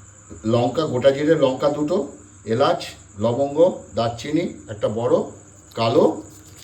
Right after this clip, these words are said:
এলাচ এবং দুটো তেজপাতা, ওকে? আর লাগবে হচ্ছে একটা টমেটো। আজকে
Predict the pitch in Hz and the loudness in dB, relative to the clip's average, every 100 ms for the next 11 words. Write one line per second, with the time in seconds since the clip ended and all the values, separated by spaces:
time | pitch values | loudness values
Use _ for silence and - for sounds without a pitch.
0 | 117 135 175 214 - - 110 131 190 - | 0 2 2 -2 -10 -14 -6 -2 -2 -4
1 | 113 117 190 135 113 101 95 - - - | -6 -6 -2 -2 -4 -8 -10 -12 -14 -14
2 | - 113 139 208 311 - - - - - | -10 -8 0 0 -2 -8 -20 -20 -20 -20
3 | - - - - 107 120 123 151 165 - | -20 -20 -20 -6 0 0 4 2 4 2
4 | 156 - 233 165 135 120 87 - - - | 2 0 2 2 0 -2 -8 -12 -16 -20
5 | - - - - - - - - 135 | -20 -20 -20 -20 -20 -20 -8 -2 2